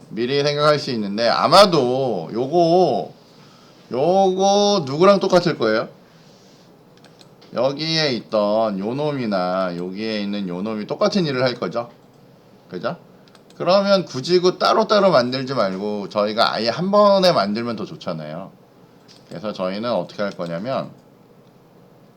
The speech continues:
여기 이제 와서 여기에다가 저희가 아예 메소드로 만들 거예요. 저희가 할 거는,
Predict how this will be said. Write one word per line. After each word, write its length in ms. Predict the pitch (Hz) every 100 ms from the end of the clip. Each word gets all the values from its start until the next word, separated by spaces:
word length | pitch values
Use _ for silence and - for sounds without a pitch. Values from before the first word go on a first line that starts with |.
| _ _ _ _ _ - - - _ -
여기 220 | 107 104 95
이제 100 | 98
와서 500 | 82 85 117 113 85
여기에다가 1000 | 92 95 117 95 80 73 76 85 123 208 - - - _
저희가 280 | - 104 90
아예 180 | 120 160
메소드로 540 | 113 95 170 175 170
만들 260 | 117 87 95
거예요. 260 | - 69 - - _ -
저희가 380 | 92 95 101 117
할 160 | 127
거는, 520 | 123 113 113 156 110